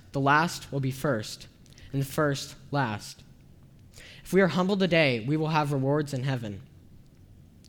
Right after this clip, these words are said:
Jesus died on the cross, putting others' needs before his own.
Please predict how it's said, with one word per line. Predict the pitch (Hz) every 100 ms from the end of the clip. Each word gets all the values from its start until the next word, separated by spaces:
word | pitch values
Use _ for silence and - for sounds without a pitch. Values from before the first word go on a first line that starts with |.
| - - - - -
Jesus | 190 208 185
died | - 160 165
on | 185 170
the |
cross, | - 165 147 113 -
putting | - 165 175
others' | 165 165
needs | 156 151
before | 139 139 143
his | 127
own. | 131 117 101